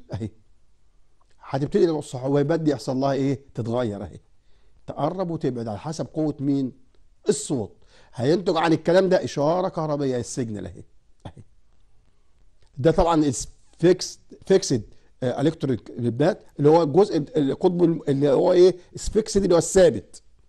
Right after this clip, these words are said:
طيب، يبقى ده ونفس الكلام خدت السيجنال الإشارة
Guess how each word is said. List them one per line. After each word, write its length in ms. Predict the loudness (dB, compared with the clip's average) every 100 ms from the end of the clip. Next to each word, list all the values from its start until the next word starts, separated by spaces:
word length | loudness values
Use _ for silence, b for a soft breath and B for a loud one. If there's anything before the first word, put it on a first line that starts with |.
| _ _ _ -20 -20 -20 _ _ _ -20 -14
طيب، 140 | -14 -14 -4
يبقى 240 | -2 2 4
ده 240 | 4 2
ونفس 380 | 2 4 2 0
الكلام 240 | 0 2 2
خدت 240 | -2 -4
السيجنال 400 | -6 -4 -2 -4
الإشارة 540 | -6 -10 -6 -4 -4